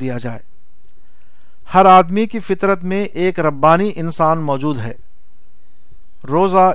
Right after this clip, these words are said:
اس لیے ہے کہ وہ آدمی کے اندر چھپے ہوئے اس ربانی انسان کو جگا دے۔ رمضان کا مہینہ ہر سال اس لیے آتا ہے کہ آدمی کو روزے کے تجربات سے گزار کر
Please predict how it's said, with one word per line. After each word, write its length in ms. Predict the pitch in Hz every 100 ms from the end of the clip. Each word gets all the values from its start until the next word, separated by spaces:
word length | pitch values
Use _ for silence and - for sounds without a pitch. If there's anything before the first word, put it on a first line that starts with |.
| -
اس 220 | 196 -
لیے 260 | 190 220 226
ہے 200 | 185 202
کہ 140 | 202 196
وہ 200 | 180 185
آدمی 420 | 151 147 147 185
کے 140 | 202 196
اندر 360 | 151 156 190
چھپے 380 | 196 - 165 185
ہوئے 300 | 151 151 190
اس 260 | 190 165 151
ربانی 520 | 143 127 151 185 165
انسان 400 | 147 - 139 139
کو 120 | 165
جگا 280 | 151 135 127
دے۔ 320 | 113 - - - - - - - - - - - - - - - - - - - - - - - - - - - - - 139
رمضان 460 | 175 185 208 240
کا 100 | 240
مہینہ 340 | 220 208 208 220
ہر 300 | 233 185 185
سال 340 | - 196 208
اس 180 | 180 -
لیے 180 | 208 214
آتا 400 | 180 180 180 170
ہے 160 | 185 208
کہ 140 | 196
آدمی 440 | 156 160 160 196
کو 180 | 202 185
روزے 300 | 165 156 185
کے 140 | 190 180
تجربات 580 | 160 151 156 156 185
سے 160 | - 170
گزار 340 | 147 143 147
کر 200 | 143 196